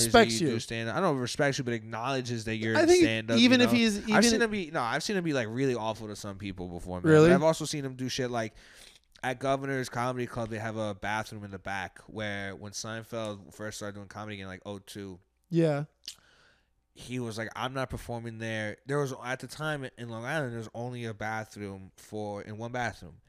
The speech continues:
Speaker 2: And he was like, "What about the comedian's bathroom?" And they're like, "We don't have one." And he was like, "Absolutely not."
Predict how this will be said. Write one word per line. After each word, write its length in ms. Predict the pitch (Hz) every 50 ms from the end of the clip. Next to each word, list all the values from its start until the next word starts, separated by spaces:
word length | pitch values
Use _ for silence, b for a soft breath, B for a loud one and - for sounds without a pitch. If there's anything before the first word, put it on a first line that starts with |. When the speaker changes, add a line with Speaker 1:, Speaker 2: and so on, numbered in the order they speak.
| _ _ _ _ _ _ _ -
Speaker 2:
And 160 | - 107 110
he 140 | 104 110 110
was 220 | 107 107 101 101
like, 180 | 104 107 107 95
"What 220 | 92 104 110 117
about 200 | 117 117 113 107
the 80 | - 107
comedian's 460 | - - 113 120 120 117 107 101 95
bathroom?" 380 | 95 95 92 92 92 92 90 87
And 80 | - 98
they're 100 | 101 98
like, 100 | 95 95
"We 80 | 101
don't 140 | 101 92 95
have 200 | 101 104 107 101 101
one." 160 | 92 90 73 -
And 80 | - 95
he 40 | -
was 120 | 95 98
like, 100 | 90 - _ _
"Absolutely 440 | - 113 107 - - 101 104 101 98
not." 220 | 98 95 87 -